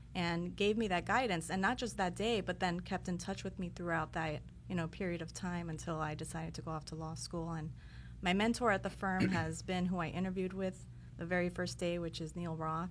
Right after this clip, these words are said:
And we have very similar styles in terms of our preparation of cases, and so we just gelled. But I've learned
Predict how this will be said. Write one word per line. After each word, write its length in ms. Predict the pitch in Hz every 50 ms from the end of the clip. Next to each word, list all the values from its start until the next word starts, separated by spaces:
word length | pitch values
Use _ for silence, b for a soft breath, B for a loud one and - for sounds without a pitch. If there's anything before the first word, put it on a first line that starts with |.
| - - -
And 420 | - 180 165 165 160 160 160 165 - B B B B B B B
we 80 | 214
have 160 | 208 208 196
very 220 | 185 196 190 196 196
similar 420 | 190 - - 208 196 196 196 185
styles 800 | 185 - - - 170 165 160 160 165 170 180 196 202 - - -
in 140 | - 180 175
terms 260 | - - 175 170 170
of 100 | 180 165
our 100 | 165 156
preparation 640 | 151 - - 160 - 170 165 165 180 175 - 185 185
of 120 | 180 -
cases, 680 | - - 185 180 180 - - 185 175 175 175 180 - - B B B B B B
and 140 | B 180 185
so 140 | - 190 180
we 120 | 185 196
just 300 | 185 196 190 175 165 -
gelled. 460 | - - 170 160 151 139 131 147 151 - - B B B B B B B
But 300 | B 175 196 196 180 175
I've 220 | 180 196 202 208 202
learned 400 | 202 208 202 202 196 196 196